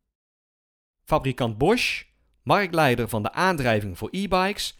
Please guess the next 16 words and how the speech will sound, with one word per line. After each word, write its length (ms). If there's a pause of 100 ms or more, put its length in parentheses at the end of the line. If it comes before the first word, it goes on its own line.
(140)
verwacht 380
dat 160
binnen 260
tien 200
jaar 440
de 100
helft 380
van 160
alle 280
fietsen 320
in 80
Europa 480
een 100
elektrisch 460
exemplaar 640
is. 400